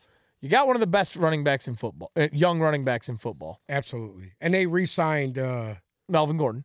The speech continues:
Speaker 2: Melvin Gordon.
Speaker 1: Just as a, as a, and you know what? That's a beautifully serviceable number two. I'm good with that. On defense,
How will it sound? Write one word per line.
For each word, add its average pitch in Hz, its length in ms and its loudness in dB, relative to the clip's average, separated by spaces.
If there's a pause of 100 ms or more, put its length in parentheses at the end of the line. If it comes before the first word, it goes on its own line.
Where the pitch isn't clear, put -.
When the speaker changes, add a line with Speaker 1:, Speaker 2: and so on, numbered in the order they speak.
(120)
Speaker 2:
Melvin 135 320 -2
Gordon. 110 240 -4
Speaker 1:
Just 170 240 0
as 170 140 2
a, 190 180 0
as 165 140 2
a, 170 160 -2
and 156 180 2
you 175 60 4
know 202 80 6
what? 220 300 4 (200)
That's 160 200 -2
a 135 40 -2
beautifully 156 520 0
serviceable 135 720 -2
number 123 280 -4
two. 104 320 -10 (480)
I'm 156 160 2
good 180 220 2
with 190 140 -8
that. 123 240 -2 (1120)
On 214 240 2
defense, 214 640 0